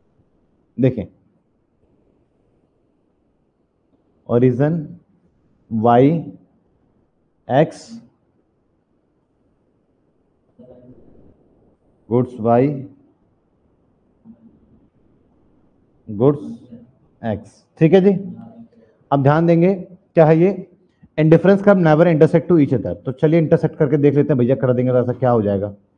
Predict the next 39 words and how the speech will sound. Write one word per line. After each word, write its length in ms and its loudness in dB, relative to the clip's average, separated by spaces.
अच्छा, 120 -8
कौन 440 0
सा 140 2
पहाड़ 280 0
टूट 240 -6
जाएगा 280 2
कर 160 -6
देंगे 300 -2
तो? 200 -10
देखते 300 -2
हैं 60 2
भैया 120 6
कौन 220 0
सा 80 -2
पहाड़ 260 0
टूटेगा, 380 -4
क्या 460 -4
नाम 200 0
है 60 0
उस 140 -4
पहाड़ 200 0
का, 140 -6
देखिएगा। 380 2
तो 40 0
ये 220 2
आपके 320 2
पास 360 -2
में 160 -6
आईसी 380 -4
वन 240 -4
है, 240 -14
ठीक 160 -2
है। 260 -6
एक 100 -10
दूसरा 280 -2
बनाते 340 -2
हैं, 60 -4
एक 60 -14
अलग 360 0